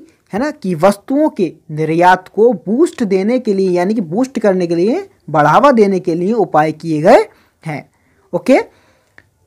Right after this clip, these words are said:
नेक्स्ट क्या है, एट्थ क्या है हमारा, e-commerce exports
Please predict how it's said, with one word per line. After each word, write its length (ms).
नेक्स्ट 420
क्या 140
है, 260
एट्थ 280
क्या 120
है 60
हमारा, 320
e-commerce 600
exports 640